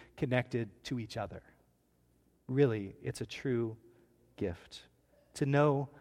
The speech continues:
that we are part of God's beloved community, that each of us have a place and a role and a gift and a ministry to share, and that we can see that in each other. Sometimes we're able to see it better than you can see it in yourself. And to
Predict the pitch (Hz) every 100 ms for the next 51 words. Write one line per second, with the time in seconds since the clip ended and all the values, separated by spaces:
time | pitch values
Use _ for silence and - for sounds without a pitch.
0 | - - 127 123 151 160 127 120 113 113
1 | 104 - - - 160 147 135 117 117 110
2 | - 123 120 120 113 - - 113 117 110
3 | 90 95 - - 135 123 156 - 131 123
4 | - 113 98 - 139 131 - 127 107 117
5 | 127 135 135 113 98 117 117 - - -
6 | - 123 113 117 139 139 - 120 - 95
7 | - 107 104 95 - - - 127 123 127
8 | 120 - 170 143 135 143 135 120 - 135
9 | 123 110 - 120 127 120 120 135 135 120
10 | - - 120 110 113 113 110 110 104 -
11 | - 127 123 113 - 123 117 - 117 107
12 | 101 - 117 107 95 - - 104 107 117